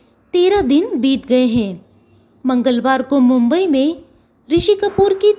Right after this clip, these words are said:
तेरहवीं की पूजा रखी गई। लॉकडाउन के बीच इस पूजा में परिवार के कुछ खास सदस्य ही नजर आए। इस मुश्किल की घड़ी में हर पल रणवीर का साथ देते आलिया भट्ट भी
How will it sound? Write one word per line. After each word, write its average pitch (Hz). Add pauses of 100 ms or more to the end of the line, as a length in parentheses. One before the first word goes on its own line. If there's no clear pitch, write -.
तेरहवीं 269
की 381
पूजा 285
रखी 285
गई। 202 (760)
लॉकडाउन 220
के 240
बीच 302 (420)
इस 392
पूजा 269
में 262 (500)
परिवार 359
के 403
कुछ 403
खास -
सदस्य 233
ही 269
नजर 247
आए। 196 (480)
इस 285
मुश्किल 262
की 262
घड़ी 247
में 302 (560)
हर 392
पल 415
रणवीर 277
का 381
साथ 254
देते 247 (420)
आलिया 226
भट्ट 277
भी 262